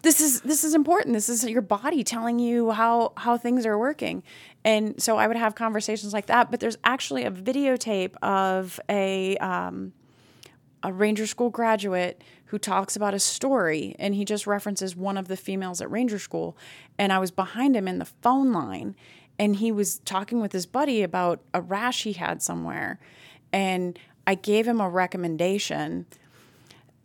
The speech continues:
and it was a really good recommendation, and it included his sunglass case and maybe using it as a sheath to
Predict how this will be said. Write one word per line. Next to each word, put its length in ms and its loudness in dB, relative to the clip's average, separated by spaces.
and 540 4
it 80 6
was 160 4
a 40 4
really 300 6
good 160 4
recommendation, 920 0
and 180 0
it 80 -4
included 500 -4
his 440 -4
sunglass 640 0
case 540 -2
and 200 -2
maybe 260 -4
using 500 -4
it 80 -2
as 160 -2
a 40 -4
sheath 560 -4
to 260 0